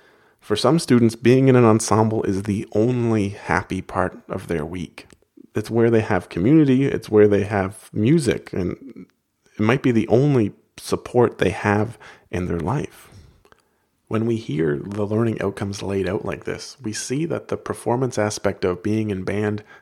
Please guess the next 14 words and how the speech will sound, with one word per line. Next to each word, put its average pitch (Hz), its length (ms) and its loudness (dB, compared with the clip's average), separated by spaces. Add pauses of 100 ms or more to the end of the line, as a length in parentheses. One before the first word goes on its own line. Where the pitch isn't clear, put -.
is 113 180 0
not 127 300 -2
the 113 180 -6
end-all 104 460 0
be-all. 120 640 -4 (540)
Trust - 260 2
me, 95 200 2
<laughs> - 40 -14
I 117 340 0
realize 110 680 0 (260)
its 104 160 -4
importance, 92 720 -2 (380)
but 123 100 4
I 120 140 2